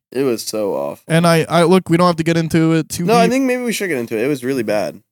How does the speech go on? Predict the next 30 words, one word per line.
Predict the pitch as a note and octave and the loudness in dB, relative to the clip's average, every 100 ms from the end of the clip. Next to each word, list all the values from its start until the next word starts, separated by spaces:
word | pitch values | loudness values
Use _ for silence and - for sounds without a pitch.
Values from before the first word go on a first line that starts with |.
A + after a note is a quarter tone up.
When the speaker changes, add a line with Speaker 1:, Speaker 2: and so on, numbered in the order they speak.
| _ _ _ | _ _ _
Speaker 2:
I | F3+ | 0
didn't | A3+ B3+ | 2 2
Speaker 1:
was | |
Speaker 2:
like | B3 | 2
Speaker 1:
really | D3+ D3+ | 2 2
Speaker 2:
any | G#3 A3+ | 4 2
Speaker 1:
bad. | F#3 | 2
Speaker 2:
of | |
the | F#3 | 0
three | - E3+ F3 E3 D#3 D3 - - | 0 0 2 2 2 0 -4 -2
in | E3 | 0
the | D#3+ | 2
new | D#3 D3+ | 2 2
trilogy. | F3 C#3 B2 G#2 - | 2 0 0 -6 -4
And | E3+ | 0
I | G3 | 4
know | F#3+ G#3+ | 6 6
that | G3+ | 4
they | G3 | 4
can | F#3+ | 4
make | F3 | 2
a | D#3 | 2
good | D#3 | 0
Speaker 1:
The | D3+ | 2
Speaker 2:
Star | D#3 E3+ | 4 6
Speaker 1:
first | |
Speaker 2:
Wars. | F#3 G3 | 6 4
Speaker 1:
one | A3+ | 4
was | C#3 | 0
okay. | A2 G2+ | -4 -6